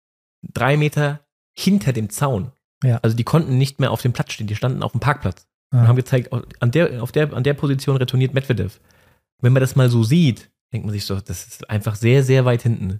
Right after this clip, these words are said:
Speaker 2: ist
Speaker 1: Wirklich
Speaker 2: krass,
Speaker 1: sehr,
Speaker 2: ja.
Speaker 1: sehr weit
Speaker 2: Das ist
Speaker 1: hinten.
Speaker 2: kra-, ja, man sieht ja den, den Auslauf, den man hat, äh, bei den, äh, bei, in Melbourne hinten raus. Und, äh, gerade bei Medvedev finde ich es ganz extrem, wie weit er hinten steht. Ähm, das kannst du auf einem, also auf einem normalen Tennisplatz hier in, in Deutschland,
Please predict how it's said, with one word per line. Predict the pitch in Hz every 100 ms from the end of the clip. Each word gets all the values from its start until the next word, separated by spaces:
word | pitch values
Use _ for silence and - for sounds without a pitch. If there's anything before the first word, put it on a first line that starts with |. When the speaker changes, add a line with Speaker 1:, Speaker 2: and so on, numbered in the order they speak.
| -
Speaker 2:
ist | 127
Speaker 1:
Wirklich | 147
Speaker 2:
krass, | 151 -
Speaker 1:
sehr, | 135 139
Speaker 2:
ja. |
Speaker 1:
sehr | 127 123
weit | 117 107
Speaker 2:
Das | 101
ist | 107
Speaker 1:
hinten. | 170
Speaker 2:
kra-, | 143
ja, | 147 131 - _ - -
man | 131
sieht | 127 147
ja |
den, | 127 127 120 - _
den | 135
Auslauf, | - 147 - 135 127
den | 131 127
man | 117 113
hat, | - -
äh, | 156 127 131
bei | 131 123
den, | 127 123 120
äh, | 135 123 120
bei, | 127 -
in | 123
Melbourne | 123 131 127 123
hinten | 113 135 123
raus. | 113 127 123
Und, | 135 120 -
äh, | 120 135
gerade | - 127 127
bei | 107
Medvedev | 113 131 - 120 117
finde | 120 95
ich | 101
es |
ganz | 120 131
extrem, | 147 120 - 127 123
wie | 117
weit | 117
er | 117
hinten | 135 165
steht. | - 120 139 - - _ _ _
Ähm, | 120 117 113 110 - _ _ _ _ _ _ _
das | 123 -
kannst | 139 160
du |
auf | 151
einem, | 110 131 -
also | 123
auf | 107
einem | 120
normalen | 117 117 156
Tennisplatz | - 135 143 - 135 -
hier | 123 131
in, | 135 123
in | 147 120
Deutschland, | 139 - 147 147 143